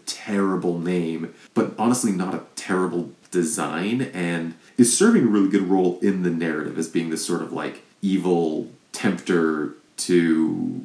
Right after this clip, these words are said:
Riri. Just, <sighs> oh my gosh, there's a lot of good stuff in here with Riri where she, like, <sighs> I don't know,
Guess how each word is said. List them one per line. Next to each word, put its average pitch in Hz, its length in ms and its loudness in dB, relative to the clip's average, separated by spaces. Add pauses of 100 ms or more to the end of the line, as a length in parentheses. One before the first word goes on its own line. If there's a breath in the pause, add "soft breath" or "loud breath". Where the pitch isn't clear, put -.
(140)
Riri. 87 380 2 (200 loud breath)
Just, - 300 4 (140 loud breath)
<sighs> - 140 -10
oh - 100 -14
my - 80 -10
gosh, - 280 -12 (240 loud breath)
there's - 140 6
a 330 40 10
lot 104 360 6
of 87 360 -6
good 92 320 6
stuff - 520 -2
in 90 180 0
here 80 640 -2 (140)
with 101 680 0
Riri 85 560 2
where 92 200 2
she, 92 280 -2
like, 82 480 -2 (180)
<sighs> - 720 -10
I 175 100 4
don't 131 120 2
know, 92 160 -2